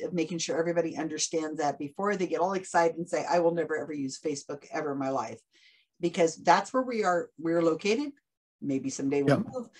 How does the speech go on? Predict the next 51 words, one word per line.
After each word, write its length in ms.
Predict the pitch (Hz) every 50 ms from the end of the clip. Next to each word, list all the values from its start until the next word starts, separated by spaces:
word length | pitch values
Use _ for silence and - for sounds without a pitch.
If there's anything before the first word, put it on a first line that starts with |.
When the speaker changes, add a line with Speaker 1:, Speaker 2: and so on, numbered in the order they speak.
| - - - _ _
Speaker 1:
but 100 | - 302
it, 160 | 311 311 269 -
it, 180 | 233 269 - -
it 280 | - - - 214 262 240
makes 240 | 311 320 - - -
it 80 | 349
easy 260 | 311 302 311 - 277 254
for 160 | - 240 226
us 160 | 220 214 -
to 80 | - 196
be 100 | 190 202
able 160 | 190 - 175
to 60 | 170 170
communicate 680 | - 190 190 190 185 180 - 190 165 165 165 - - -
and 140 | 156 156 170
share. 380 | - - 180 170 165 165 165
And 160 | - - 185
we 120 | 202 220 247
are 200 | 285 302 320 - -
kind 140 | - 370 370
of 60 | 370
a 60 | 370 -
social 580 | - - - - 185 185 208 214 - - -
group. 320 | 175 - - - - - - _ _ _ - _ _ _
You 100 | - 170
know, 60 | 156
we 80 | 151 156
can 140 | - 156 147
see 200 | - - 196 185
each 160 | 175 - -
other's 260 | 170 165 165 165 -
posts 440 | - - 147 151 156 156 147 - -
and 200 | 165 160 156 151 - - - - _ _ _ -
talk 160 | - - 226
Speaker 2:
Yeah. 160 | 170 127 104
Speaker 1:
about 180 | - - - -
each 60 | -
other's 240 | 160 143 165 160 151
dog 420 | 139 233 156 151 147 147 147 143 131
or 120 | 131 139
whatever 420 | 135 151 151 156 156 143 147 147 143
vacation 480 | 151 160 160 - 175 175 165 - 170
they're 100 | 151 -
taking. 360 | - - 247 - - 156 147
So 100 | - -
we 120 | 208 277 330
like 300 | 320 285 294 320 - -
that 280 | - - 170 - - -
social 400 | - - 220 226 226 - 190 -
aspect, 520 | 180 202 220 - - - - - - -
but 140 | 175 -